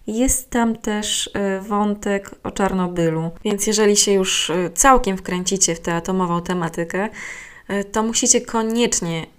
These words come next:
sięgnąć po książkę Czarnobyl, Instrukcje przetrwania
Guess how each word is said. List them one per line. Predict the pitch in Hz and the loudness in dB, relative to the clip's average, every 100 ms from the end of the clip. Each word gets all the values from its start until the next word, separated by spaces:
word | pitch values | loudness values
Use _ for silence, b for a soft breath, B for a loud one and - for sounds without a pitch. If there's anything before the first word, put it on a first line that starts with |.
| - | -4
sięgnąć | - - 214 202 185 180 180 - | 2 2 2 0 0 0 -2 -2
po | - 165 | -2 -2
książkę | - - 202 190 - - 170 156 151 | 0 0 2 2 0 0 0 -2 -2
Czarnobyl, | - 190 185 202 190 175 165 | 0 0 2 2 2 2 0
Instrukcje | 160 170 - 190 - 185 | -2 -4 -4 -4 -2 -2
przetrwania | 185 175 - - 190 185 175 | -2 -4 -4 0 0 2 -2